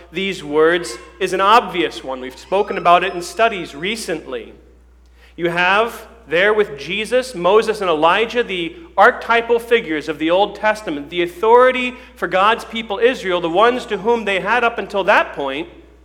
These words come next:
held as their listening, teaching rabbis and authorities. And you have Jesus standing there next to them.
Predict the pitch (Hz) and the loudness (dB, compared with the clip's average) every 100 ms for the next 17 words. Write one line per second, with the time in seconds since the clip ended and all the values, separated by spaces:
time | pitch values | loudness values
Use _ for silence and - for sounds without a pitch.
0 | _ _ 269 277 233 175 - 165 156 - | _ _ 4 4 4 0 0 0 0 -4
1 | - - - - 175 214 214 196 190 190 | -18 -20 -20 -2 0 0 -2 -6 -6 -6
2 | 208 202 196 190 165 185 190 180 175 165 | -10 -10 -6 -4 -2 0 2 2 2 0
3 | - 151 147 - 175 160 156 175 226 - | -4 -4 -4 0 4 4 4 -2 -8 -14
4 | - - _ _ - 175 190 190 208 170 | -20 -20 _ _ -12 -6 -4 0 0 -2
5 | 208 247 240 233 226 214 202 190 175 247 | -4 -2 -2 0 0 2 2 2 0 0
6 | - - 180 147 151 175 | -2 -8 -4 -4 -4 -8